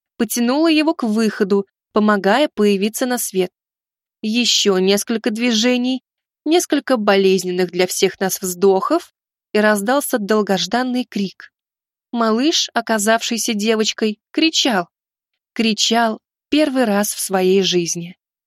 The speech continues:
За эти несколько секунд, что я держала его на руках, во мне будто снова что-то переломилось. Словно в моё существование здесь за все три недели впервые вдохнули жизнь.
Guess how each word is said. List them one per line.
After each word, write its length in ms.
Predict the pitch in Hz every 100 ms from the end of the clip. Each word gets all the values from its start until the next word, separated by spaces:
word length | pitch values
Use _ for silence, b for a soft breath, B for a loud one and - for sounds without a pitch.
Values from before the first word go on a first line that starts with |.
| _ _ _ -
За 160 | 208
эти 240 | 277 349 285
несколько 500 | 285 302 - 233 220
секунд, 600 | - 214 - 285 214 - _ _
что 180 | - -
я 160 | 226 214
держала 420 | 214 202 240 214
его 220 | 202 226
на 100 | 202
руках, 460 | 190 180 226 262 - _ _ -
во 160 | 214
мне 180 | 226 233
будто 360 | 214 240 - 240
снова 480 | - 240 277 277 262
что-то 300 | - 254 226
переломилось. 800 | 240 233 233 214 175 175 - - _ _ _ _
Словно 440 | - 254 254 240
в 80 | 220
моё 320 | 208 233 262
существование 840 | 262 220 220 - 226 240 262 220 214
здесь 540 | 196 180 240 254 - -
за 180 | 202 226
все 240 | - -
три 160 | 262 220
недели 560 | 214 214 233 277 190 - _
впервые 560 | - - 233 226 294 302
вдохнули 520 | 208 226 - 254 254
жизнь. 520 | 214 180 175 160 175